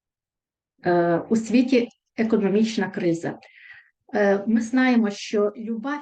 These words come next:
фіатна валюта країн іде до свого завершення. Фіат на гроші — це ті, які можна руками потрогати. В найближчий час світ перейде на цифрову валюту. І цьому треба вчитися.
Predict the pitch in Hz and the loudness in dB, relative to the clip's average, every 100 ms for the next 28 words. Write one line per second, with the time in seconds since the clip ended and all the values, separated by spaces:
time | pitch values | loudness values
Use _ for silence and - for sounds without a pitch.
0 | - 220 220 220 214 196 185 202 294 - | -8 -10 -8 -8 -10 -8 -10 -8 -8 -8
1 | - - _ - 202 180 202 87 - _ | -12 -12 _ -8 -8 -2 -4 -4 -12 _
2 | - 233 233 226 220 202 202 208 190 190 | -4 0 2 0 -4 -8 -8 -8 -8 -8
3 | 185 - 190 190 - 285 330 302 240 240 | -10 -14 -16 -14 -2 0 2 2 2 2
4 | - 233 294 - 226 240 262 277 285 254 | -6 -8 -8 -8 -8 -8 -4 -4 -2 -4
5 | 262 254 240 233 240 240 220 190 - 175 | -2 -6 -6 -8 -4 -4 -4 -8 -12 -12
6 | 170 - - _ _ _ _ _ 233 247 | -12 -16 -20 _ _ _ _ _ -4 -2
7 | 233 294 381 392 - 233 - 226 208 - | -4 -4 -6 -8 -8 -8 -6 -8 -8 -14
8 | - 220 330 - _ _ 214 208 254 226 | -10 -6 -6 -10 _ _ -2 2 2 2
9 | 202 196 226 254 - 226 208 196 208 208 | 0 0 0 -2 -8 -16 -14 -14 -12 -12
10 | 202 190 - 156 - _ _ - - _ | -10 -10 -12 -20 -20 _ _ -20 -20 _
11 | _ - 226 - 240 269 285 233 233 233 | _ 2 2 4 8 8 6 2 2 -2
12 | 226 - 262 254 196 - 170 | -4 -6 -4 -4 -8 -8 -12